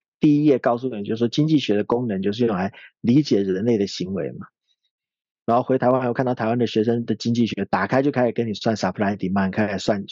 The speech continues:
都是算数字，那不对啊，那全都不对。你看所有的经济大师，他们的著作里面都没有在跟你算这种线的，讲的都是一个中心思想，阐述一个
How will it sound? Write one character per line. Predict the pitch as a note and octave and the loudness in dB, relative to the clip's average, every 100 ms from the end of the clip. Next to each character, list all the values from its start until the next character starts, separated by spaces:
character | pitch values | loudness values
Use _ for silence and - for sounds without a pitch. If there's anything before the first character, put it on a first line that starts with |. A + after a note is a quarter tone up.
| - | -4
都 | A#2+ | -2
是 | A2+ | 0
算 | - G#2+ G2+ | 0 -2 -2
数 | - F#2+ | -6 -6
字， | - F#2 | -6 -4
那 | F#3 | -2
不 | F3+ | -2
对 | - E3+ | -2 0
啊， | B2+ C#3+ | -2 -4
那 | D3 C3+ | -6 -4
全 | - | -2
都 | C#3+ | -2
不 | C3+ | -2
对。 | F#2+ A#2 | -2 -2
你 | A2 | 0
看 | E3 F3 | 0 2
所 | G3 | 2
有 | |
的 | E3+ | 2
经 | C3+ C#3 | 0 2
济 | C#3+ | 2
大 | C3 A#2+ A2+ | 4 2 -2
师， | - G#2 B2+ - - - - _ | -6 -8 -8 -14 -20 -20 -20 _
他 | - | -2
们 | D3 | 0
的 | A#2+ | 0
著 | - B2+ | 0 0
作 | - A#2 | 0 0
里 | |
面 | G#2+ A2+ | 0 0
都 | D#3+ | 2
没 | E3+ | 2
有 | G#2 | 0
在 | G#2+ | -2
跟 | G#2 | -2
你 | |
算 | F2 G2 | -2 -4
这 | G2 | -4
种 | G2 | -6
线 | F#2+ G#2+ A#2+ | -4 -4 -4
的， | D3 - _ _ _ _ _ _ _ _ _ _ _ _ _ _ _ _ | -10 -18 _ _ _ _ _ _ _ _ _ _ _ _ _ _ _ _
讲 | A2+ | -2
的 | A2+ | 0
都 | A#2+ | 0
是 | B2+ C#3 | 2 2
一 | A#2+ | 2
个 | |
中 | A2 D#3+ E3 | 0 0 0
心 | E3 D#3 | 0 -2
思 | - D#3+ | 0 0
想， | - - - _ _ _ _ | 0 -6 -12 _ _ _ _
阐 | - A#2 G#2+ | -4 0 0
述 | G#2+ - - C3 | 0 -2 2 4
一 | |
个 | A#2+ A2+ G2+ F#2+ - | 4 2 0 -2 -8